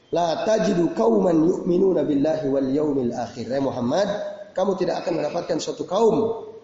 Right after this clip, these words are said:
yang beriman kepada Allah dan hari akhir, yuwadduna man hadallaha wa rasulahu. Ya, berkasih sayang terhadap orang-orang yang menentang Allah dan Rasulnya,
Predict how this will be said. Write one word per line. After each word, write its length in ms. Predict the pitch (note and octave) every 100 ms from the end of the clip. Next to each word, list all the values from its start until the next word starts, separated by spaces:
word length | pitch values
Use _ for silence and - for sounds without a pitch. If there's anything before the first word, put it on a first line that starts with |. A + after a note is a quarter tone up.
| - - _ _ -
yang 240 | F#3 F3+
beriman 400 | F3+ G#3+ A#3 G3+
kepada 320 | F#3 F3 E3+
Allah 160 | G3 F3
dan 120 | D#3+
hari 160 | D#3 D#3
akhir, 320 | C#3 D#3 G#3+ C#3+ - - - - - - - -
yuwadduna 1080 | E3+ E3+ F3+ G#3 D#3+ C3+ D#3+ C4 A#3 - B3+ - - - - - - -
man 200 | E3+ F3
hadallaha 720 | D3 F#3+ G3 E3+ D#3 D3 E3 D#3
wa 120 | D3+ C#3+
rasulahu. 380 | C3 C3+ A2+ G2+ - - - - - _ _ - _ -
Ya, 120 | B2 A#2
berkasih 480 | D3+ D#3+ D#3 - C#3
sayang 720 | C3+ C3 D3 G#3 - - - - - - - - -
terhadap 400 | E3 D3 E3+ F3+
orang-orang 280 | F3 D#3 F#3+ G3
yang 80 | F#3
menentang 240 | F#3 F#3 G3
Allah 180 | A3+ G#3
dan 80 | G3+
Rasulnya, 520 | G#3 C4+ C#4+ A3+ G#3+